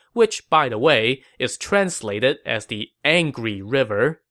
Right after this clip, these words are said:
if you were wondering what kind of water flow this river had. Seeing their leader, the soldiers were all like, "Wait, we thought you were dead for sure."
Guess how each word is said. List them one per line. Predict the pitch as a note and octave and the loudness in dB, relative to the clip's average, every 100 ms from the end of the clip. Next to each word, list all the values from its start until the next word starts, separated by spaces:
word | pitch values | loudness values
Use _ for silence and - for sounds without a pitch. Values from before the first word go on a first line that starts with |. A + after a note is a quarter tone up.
| - | -10
if | G#2+ | -8
you | A#2 A2+ | -4 -4
were | G#2 | -4
wondering | G#2 D3+ B2 G2+ G2+ | -2 0 0 -4 -2
what | B2+ C3 - | -2 -2 -4
kind | - C#3+ | -6 -4
of | G2+ | -4
water | G2 B2+ D#3 A#2+ | -2 0 0 -2
flow | - A2 G2+ G2+ | -8 -6 -4 -4
this | G#2 G#2 | -6 -6
river | A2+ G#2+ G#2 | -6 -4 -6
had. | - G#2+ G#2 A#2 - _ _ _ _ - | -8 -10 -8 -8 -12 _ _ _ _ -16
Seeing | - B3+ G#3+ A#2+ | -4 0 0 0
their | A#2 G#2+ | -2 0
leader, | E3 D#3+ A2+ C#3+ - _ | 0 2 2 0 -2 _
the | A#2 | -10
soldiers | - A3 A3+ C3+ A2+ A#2 | -2 2 2 2 -4 -2
were | |
all | B2 C#3+ C#3+ | 0 2 2
like, | G#2+ A2 _ _ _ | 2 0 _ _ _
"Wait, | F3 C3 - _ - | 2 2 2 _ -8
we | A#3+ | -2
thought | G#3+ B2 | 2 2
you | B2+ | 2
were | C3+ A2+ | 0 -2
dead | - G#3 F3 | 0 2 2
for | - B2+ | -4 -6
sure." | - A3 A3 A2+ F#2+ | -2 2 2 2 -2